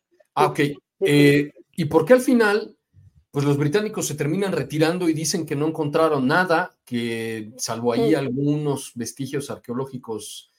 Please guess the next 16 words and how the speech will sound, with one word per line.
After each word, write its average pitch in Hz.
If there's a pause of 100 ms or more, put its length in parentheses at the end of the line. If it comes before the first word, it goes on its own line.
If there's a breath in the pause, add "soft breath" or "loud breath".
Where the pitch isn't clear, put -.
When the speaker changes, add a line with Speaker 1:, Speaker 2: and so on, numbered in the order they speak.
(220)
Speaker 1:
pues, - (180)
poco 143
representativos 120
o 117
poco 135
importantes 135
y, 104 (380 soft breath)
y 131
ya 180
no 190
se 165
siguió 147
explorando? 143
O, 143
o 139
sí, 160